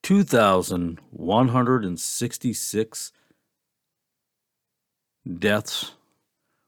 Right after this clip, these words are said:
were in nursing homes, group homes, and assisted living.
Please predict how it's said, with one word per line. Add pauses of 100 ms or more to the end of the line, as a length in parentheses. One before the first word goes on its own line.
(120)
were
in
nursing
homes,
group
homes, (160)
and
assisted
living.